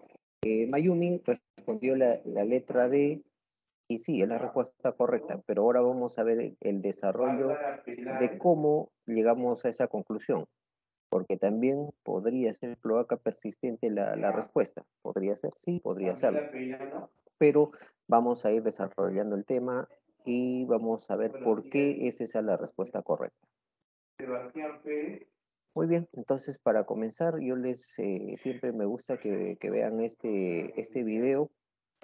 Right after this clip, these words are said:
que está dirigido sobre todo a, a padres, pero cuando estamos iniciando el, el estudio, el conocimiento de estas malformaciones anorrectales, nos ayuda bastante para comprenderlas.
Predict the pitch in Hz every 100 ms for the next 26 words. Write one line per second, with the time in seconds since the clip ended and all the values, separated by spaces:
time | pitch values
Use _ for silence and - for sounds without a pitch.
0 | 143 147 156 147 113 - 165 156 120 151
1 | 143 139 131 92 92 120 117 113 107 -
2 | - - - _ _ _ _ _ _ -
3 | 80 - 131 131 131 143 - 170 165 165
4 | 165 156 - 190 98 139 139 127 104 98
5 | 127 123 120 117 104 82 - 65 87 -
6 | 127 131 110 98 90 90 - 104 117 110
7 | 107 117 - 117 110 104 110 101 - 123
8 | 117 135 131 131 - 147 139 123 90 101
9 | 104 104 98 - 113 113 - 87 - 82
10 | 82 82 - - - -